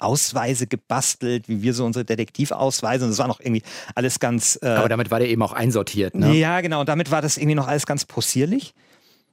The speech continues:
Speaker 1: Ja, und jetzt ist es halt so, dass, äh, Reichsbürger Waffen sammeln, dass der Verfassungsschutz, äh, von dreißigtausend spricht und dass sie in, äh, Georgensgmünd ein, äh, ein Reichsbürger einen jungen Polizisten erschossen hat. Und das ist eben so das Nächste, dass so,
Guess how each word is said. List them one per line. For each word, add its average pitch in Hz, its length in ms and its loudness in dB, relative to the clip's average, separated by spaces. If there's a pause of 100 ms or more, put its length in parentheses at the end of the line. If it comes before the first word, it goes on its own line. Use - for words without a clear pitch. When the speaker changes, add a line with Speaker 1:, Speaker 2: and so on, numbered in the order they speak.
Speaker 1:
Ja, 147 200 2
und 120 260 -4
jetzt 120 220 0
ist 143 100 -4
es 165 160 -2
halt 170 220 0
so, 196 240 2
dass, 135 320 2
äh, 123 240 0
Reichsbürger 107 540 -2
Waffen - 280 -6
sammeln, 175 580 -2
dass - 280 0
der 127 100 -2
Verfassungsschutz, - 800 -2
äh, 117 140 -2
von 123 160 -4
dreißigtausend 151 760 -2
spricht 170 320 -4
und 139 140 0
dass 135 140 2
sie 185 180 -2
in, 143 160 0
äh, 131 180 -2
Georgensgmünd 117 760 0
ein, 147 360 -2
äh, - 20 -6
ein 127 460 -4
Reichsbürger 117 500 -2
einen 139 220 -2
jungen 135 220 -2
Polizisten 175 500 0
erschossen - 560 -6
hat. - 160 -20 (500)
Und 151 160 2
das 196 140 0
ist 240 120 0
eben 185 260 0
so 185 120 -2
das 175 220 0
Nächste, 180 520 2
dass 123 280 2
so, 139 300 2